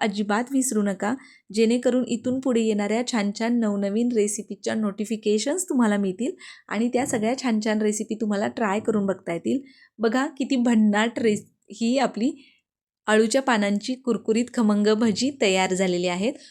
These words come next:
तुम्ही सॉसबरोबर, चटणीबरोबर किंवा अगदी तसेच हे भजी खाल्ले तरीही एक नंबर लागतात. तुम्ही नक्की ट्राय करून बघा आणि मला कमेंट करून नक्की सांगा की तुम्हाला ही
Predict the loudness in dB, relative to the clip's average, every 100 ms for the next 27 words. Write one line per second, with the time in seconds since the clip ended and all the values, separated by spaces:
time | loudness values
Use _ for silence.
0 | _ -2 0 2 2 2 2 2 2 0
1 | -2 -2 -2 -2 0 2 4 2 2 0
2 | -2 -4 0 0 -2 -4 -4 -2 -2 2
3 | 2 2 2 0 0 0 2 2 0 -2
4 | 0 0 -2 -6 -20 _ -2 0 2 0
5 | -2 -2 -2 0 0 0 0 0 0 -2
6 | -6 -8 _ _ -2 2 4 2 -2 -2
7 | 2 2 2 0 0 0 0 -2 0 0
8 | 2 0 0 0 -2 -2 -2 0 0 -2
9 | -4 -4 -2 -2 -4 -6 -18 _ -6 0
10 | 2 4 4 2 2